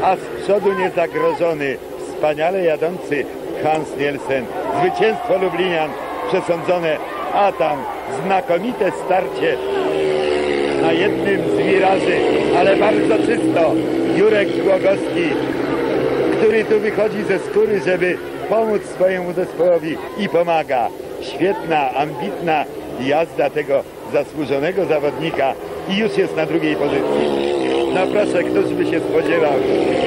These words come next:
Pan Nielsen patrzy, gdzie jego partner już jest na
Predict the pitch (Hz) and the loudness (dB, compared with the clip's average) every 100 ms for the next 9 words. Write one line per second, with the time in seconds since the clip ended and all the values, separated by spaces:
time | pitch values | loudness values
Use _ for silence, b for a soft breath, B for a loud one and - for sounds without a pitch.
0 | - - 175 - 156 175 - 180 180 151 | 2 2 2 2 2 2 2 2 2 2
1 | 156 196 - - 175 - 160 160 165 160 | 2 2 2 0 0 0 0 0 2 2
2 | 165 190 208 202 170 180 196 160 170 160 | 2 2 2 2 2 2 0 0 -2 -2
3 | 131 - - - 143 175 - 170 - | -2 -4 -4 -2 0 0 0 -2 -2